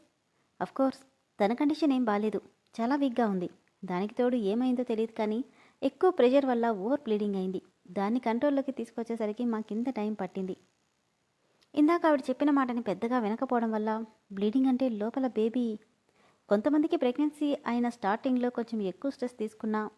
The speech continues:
మెంటల్గా, ఫిజికల్గా, లేదంటే ఏదైనా ఎక్కువ స్ట్రెస్ తీసుకున్నా, లైక్ ఎక్కువగా పరిగెట్టడం, పెద్ద పెద్ద బరువులు ఎత్తడం లాంటి పనులు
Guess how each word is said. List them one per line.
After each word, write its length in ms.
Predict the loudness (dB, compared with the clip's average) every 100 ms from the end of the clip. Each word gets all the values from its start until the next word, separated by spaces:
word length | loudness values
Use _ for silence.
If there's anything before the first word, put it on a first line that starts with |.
| -6
మెంటల్గా, 440 | -2 2 2 2 0
ఫిజికల్గా, 640 | -2 -4 -2 0 0 -2 -2
లేదంటే 460 | 0 2 2 2 -2 -10 _ _ _ -2 4
ఏదైనా 340 | 6 4 2
ఎక్కువ 340 | 0 -2 -4
స్ట్రెస్ 340 | -4 -4 -6 -4
తీసుకున్నా, 560 | -8 -4 -2 -2 -2 -8 _ _ _ _ _ 0
లైక్ 380 | 2 0 -2 -18 -20 _ _ _ _ _
ఎక్కువగా 400 | -6 0 2 2
పరిగెట్టడం, 600 | 0 0 0 -2 -4 -6
పెద్ద 380 | -6 -2 0 2
పెద్ద 140 | 2 2
బరువులు 360 | 0 0 0
ఎత్తడం 280 | 0 0 0
లాంటి 180 | -2 -4
పనులు 240 | -4 -4